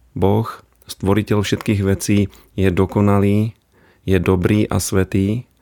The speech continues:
a v protikladu k nemu je tu nedokonalý, smrteľný a hriešný človek. A keby sa ktokoľvek z ľudí stretol s Bohom, o ktorom je v Biblii napísané, že je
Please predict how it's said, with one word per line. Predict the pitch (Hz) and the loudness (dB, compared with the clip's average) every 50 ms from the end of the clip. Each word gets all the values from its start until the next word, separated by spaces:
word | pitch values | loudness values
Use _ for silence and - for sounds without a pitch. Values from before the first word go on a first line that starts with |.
| _ _ - - - - _ _ _ - | _ _ -20 -20 -20 -20 _ _ _ 0
a | 95 95 95 95 95 90 - _ _ | 2 2 2 2 0 -2 -8 _ _
v | - - | -14 -4
protikladu | - 117 113 - 131 - - 120 113 117 113 | 0 0 0 0 -2 0 0 0 2 0 -2
k | - - 110 | 0 0 2
nemu | 110 110 110 110 113 113 113 - _ - | 4 4 4 4 4 2 0 -2 _ -2
je | 101 107 110 | 0 0 2
tu | 107 117 110 | 2 2 2
nedokonalý, | 107 101 101 101 92 107 104 - 110 107 110 107 110 110 107 110 107 - - - - | 4 4 2 2 2 2 0 2 2 2 4 4 4 4 4 2 0 -2 -6 -20 -20
smrteľný | - - - 104 101 101 107 - 113 107 104 104 104 104 104 104 | -12 -6 -2 0 0 0 0 0 0 2 2 2 2 2 2 2
a | 98 90 | 0 0
hriešný | 95 101 101 95 - 107 101 92 | 0 0 0 -2 0 -2 -2 -2
človek. | - - 98 95 90 85 - - - - _ _ _ _ _ _ _ _ _ _ _ _ _ _ _ _ _ _ _ _ _ - | -2 0 0 0 0 -2 -4 -6 -14 -20 _ _ _ _ _ _ _ _ _ _ _ _ _ _ _ _ _ _ _ _ _ -2
A | 90 92 98 | 0 0 0
keby | - 117 104 110 113 | 0 0 0 0 0
sa | - 117 113 | 0 0 -2
ktokoľvek | - - - 123 117 - 131 127 117 110 101 | -2 0 -2 -2 0 2 2 4 4 2 2
z | 98 107 | 2 2
ľudí | 120 123 110 107 107 104 101 101 _ _ - | 2 2 2 2 2 2 0 -2 _ _ -20
stretol | - - - 110 113 123 - 113 98 92 | -16 -8 -4 -2 -2 0 2 2 2 2
s | 95 90 90 | 2 0 0
Bohom, | 92 104 101 90 90 87 90 85 85 - - - - - _ - | 0 0 2 2 2 2 2 0 -2 -8 -18 -20 -20 -20 _ -8
o | - - - | -8 -6 -4
ktorom | - - 98 95 95 95 | 0 0 2 2 2 2
je | 90 | 2
v | 87 92 92 | 2 0 0
Biblii | 90 95 95 95 | 2 2 4 4
napísané, | 95 92 92 87 - 101 95 - 98 92 90 87 87 | 4 2 2 0 0 -2 -2 0 0 2 2 2 2
že | 85 90 | 0 0
je | 90 90 90 | 0 2 2